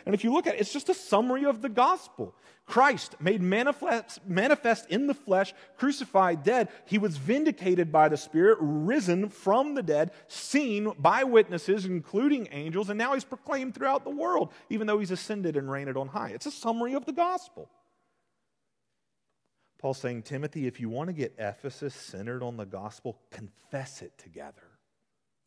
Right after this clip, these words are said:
Like, continually confess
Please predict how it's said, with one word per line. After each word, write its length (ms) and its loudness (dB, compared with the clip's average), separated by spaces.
Like, 100 -16
continually 760 4
confess 1080 0